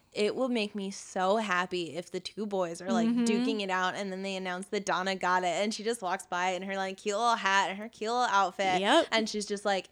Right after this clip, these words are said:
Speaker 1: "You burnt."
Speaker 2: <laughs> Yeah. You done, son. But yeah, I really wanted her to get it, and then she walked out of the booth, and I said, "Good try, poor thing.
Speaker 1: Aw.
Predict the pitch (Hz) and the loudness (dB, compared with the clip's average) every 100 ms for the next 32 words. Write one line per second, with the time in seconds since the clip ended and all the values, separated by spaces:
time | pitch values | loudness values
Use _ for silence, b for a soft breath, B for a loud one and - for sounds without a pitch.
0 | _ _ _ _ _ _ _ 196 190 147 | _ _ _ _ _ _ _ -2 -2 -4
1 | 90 - - - 254 277 277 247 190 233 | -6 -14 -16 -4 2 6 6 6 4 -2
2 | _ _ B B - 214 226 240 202 185 | _ _ B B -4 2 4 6 4 0
3 | 202 - 190 214 254 277 294 b b b | -4 -6 -2 0 0 -2 -4 b b b
4 | b b 226 233 208 175 - 202 220 220 | b b 2 4 4 0 0 2 4 4
5 | 214 196 214 226 247 262 262 262 254 262 | 2 2 2 2 2 0 -2 -2 -2 -2
6 | 285 277 - 208 208 202 202 202 - 208 | -2 -4 -4 -2 0 0 0 -2 -4 -2
7 | 190 196 - 214 220 214 196 190 190 190 | -2 -2 -2 0 0 0 -2 -2 -2 -4
8 | - - b b b b b b - 220 | -8 -20 b b b b b b -4 -2
9 | 214 214 196 - 262 247 220 185 180 - | 0 -2 -4 -4 -4 -4 -4 -2 -4 -4
10 | 180 202 190 175 185 196 208 254 226 | -6 -6 -6 -4 -4 -6 -6 -8 -8